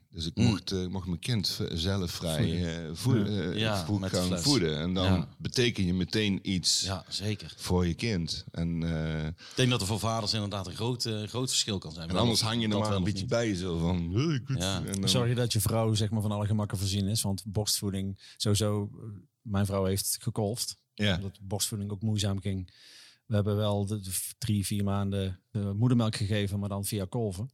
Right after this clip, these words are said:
Speaker 1: Mhm.
Speaker 3: Dus ook meegevoed. En dat is,
Speaker 1: Ja.
Speaker 3: dat is inderdaad echt een, eh, heel bijzonder gevoel, ja.
Speaker 1: Ja, dan heb je meteen het goede
Speaker 3: Ja.
Speaker 1: huid-, huidcontact, hè?
Speaker 3: Ja.
Speaker 1: Dus, eh,
Speaker 3: Ja, ja,
Speaker 1: ja.
Speaker 3: ja, ja, ja. Ja.
Speaker 1: Maar
Speaker 2: En, en die eerste, die eerste paar weken en maanden,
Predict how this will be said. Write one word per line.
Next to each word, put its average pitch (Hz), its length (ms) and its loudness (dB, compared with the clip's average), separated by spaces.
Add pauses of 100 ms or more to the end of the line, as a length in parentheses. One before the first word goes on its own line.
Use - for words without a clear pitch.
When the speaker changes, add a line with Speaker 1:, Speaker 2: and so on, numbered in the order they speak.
Speaker 1:
Mhm. 101 320 2
Speaker 3:
Dus 107 160 -4
ook 104 80 -2
meegevoed. 101 580 0
En 113 100 4
dat 101 120 4
is, - 140 4
Speaker 1:
Ja. 127 160 2
Speaker 3:
dat 101 80 2
is - 300 -2
inderdaad 117 400 0
echt - 260 -4
een, 107 240 0
eh, 107 80 0
heel 123 140 2
bijzonder 104 340 2
gevoel, 101 280 -2
ja. 85 120 -2
Speaker 1:
Ja, 92 60 0
dan 120 100 2
heb 92 100 0
je - 60 -6
meteen 90 360 0
het 90 120 -2
goede 90 200 -4 (320)
Speaker 3:
Ja. 85 60 -2
Speaker 1:
huid-, 117 340 2
huidcontact, 117 720 -2
hè? 120 120 2
Speaker 3:
Ja. 117 140 2
Speaker 1:
Dus, 92 260 -2
eh, 95 60 -2
Speaker 3:
Ja, 120 60 0 (200)
ja, 117 80 -2
Speaker 1:
ja. 98 120 -2
Speaker 3:
ja, 104 220 -6
ja, 107 200 -6
ja. 113 100 -8 (520)
Ja. 113 200 2 (680)
Speaker 1:
Maar - 160 8
Speaker 2:
En, 123 240 4
en 127 140 0
die 120 140 2
eerste, 120 420 2
die 110 180 0
eerste 110 240 0
paar 104 220 -2
weken 110 340 0
en 92 60 -4
maanden, 98 440 0